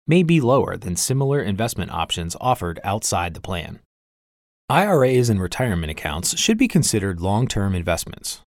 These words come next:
Both I R As and retirement accounts generally have expenses and account fees which may impact the value of the account. Maximum I R A contributions are subject to eligibility requirements.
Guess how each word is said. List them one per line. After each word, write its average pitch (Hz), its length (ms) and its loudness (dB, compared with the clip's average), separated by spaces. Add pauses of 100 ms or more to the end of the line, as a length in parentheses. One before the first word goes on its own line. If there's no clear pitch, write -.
(340)
Both 135 260 2
I 110 180 2
R 110 160 2
As 98 260 0
and 143 200 0
retirement 110 460 0
accounts 82 440 -6
generally 160 460 2
have 107 240 0
expenses 156 720 0
and 135 140 0
account 131 320 -2
fees - 400 -8
which 107 240 -2
may 131 140 2
impact 165 500 2
the 85 80 -4
value 95 420 0
of 90 160 -6
the 92 120 0
account. - 400 -6 (680)
Maximum 165 540 4
I 113 160 0
R 107 160 0
A 101 100 0
contributions 95 800 -4
are 151 200 -2
subject 85 440 -2
to - 120 -8
eligibility 101 680 0
requirements. - 760 -6